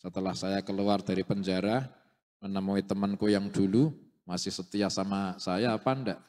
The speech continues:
Apa sudah ndak mau kenal lagi? Gara-gara masuk penjara. Wa tajribatul astiqa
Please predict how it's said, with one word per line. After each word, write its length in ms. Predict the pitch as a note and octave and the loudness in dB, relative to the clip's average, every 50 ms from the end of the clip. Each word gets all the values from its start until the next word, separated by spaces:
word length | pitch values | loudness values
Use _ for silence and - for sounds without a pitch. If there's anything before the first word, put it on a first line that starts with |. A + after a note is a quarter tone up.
| - - | -16 -12
Apa 180 | A2 F#2 - G2 F#2+ | -10 -6 -6 -6 -4
sudah 240 | - G2 - - F#2 | -6 -6 -4 -4 -4
ndak 200 | F#2 F2+ F2+ F2+ F#2+ | -4 -4 -8 -6 -4
mau 160 | G2 G2 F#2+ | -6 -6 -4
kenal 240 | F#2+ G2 F#2+ G2 F#2 | -6 -6 -4 -4 -4
lagi? 400 | F#2+ G2+ G#2 G2+ - - F2+ F2 - _ _ _ _ _ _ _ _ _ - | -2 -4 -6 -6 -8 -12 -12 -12 -14 _ _ _ _ _ _ _ _ _ -10
Gara-gara 560 | F2+ F2 F2 F2 - - F2+ F2 G2 G#2 G#2+ | -8 -6 -6 -6 -6 -4 -4 -2 -2 -2 -4
masuk 400 | G#2 G2 F#2 F2 - G#2+ G2+ - - _ _ _ _ _ _ _ _ _ _ _ _ _ _ _ | -4 -4 -4 -4 -2 -4 -4 -6 -8 _ _ _ _ _ _ _ _ _ _ _ _ _ _ _
penjara. 640 | - F#2 F2 E2+ D2 D#2+ C#2+ D#2+ D#2+ D2+ D2+ D#2 D#2+ F#2+ | -16 -12 -10 -8 -8 -8 -10 -10 -12 -12 -14 -14 -16 -14
Wa 160 | F2+ E2+ E2+ - | -12 -12 -10 -8
tajribatul 800 | - G#2 - - G#2 G#2+ G#2 - F#2+ F#2 - - F#2+ F#2+ F2 - | -8 -8 -6 -6 -6 -6 -4 -4 -4 -6 -4 -4 -4 -4 -4 -4
astiqa 640 | - G2 - - - - F2+ - - - G#2 - | -6 -8 -8 -8 -8 -8 -10 -8 -6 -6 -6 -6